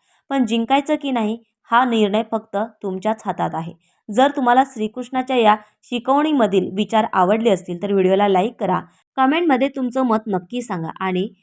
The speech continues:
अशाच प्रेरणादायी विचारांसाठी चॅनलला सबस्क्राईब करा. आपल्या प्रत्येक दिवसात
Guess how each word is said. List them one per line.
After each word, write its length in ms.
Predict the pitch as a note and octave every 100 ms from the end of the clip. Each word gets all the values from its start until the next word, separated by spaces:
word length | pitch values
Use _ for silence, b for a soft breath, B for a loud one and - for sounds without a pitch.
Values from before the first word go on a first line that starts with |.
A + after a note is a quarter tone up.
| b
अशाच 320 | A#3 B3+ E4+
प्रेरणादायी 560 | E4+ A#3+ G#3+ A#3+ C4+ D4
विचारांसाठी 720 | G#3+ - G#3+ A#3 A3+ - A3
चॅनलला 460 | A3 G3 F3+ F3+ G3
सबस्क्राईब 480 | G3+ F#3 E3+ F3+ F3
करा. 140 | F3+ D#3+ - _ -
आपल्या 240 | A#3 D4+
प्रत्येक 520 | D#4+ B3+ A3+ C4+ C#4 A3
दिवसात 340 | G#3 F#3+ F#3+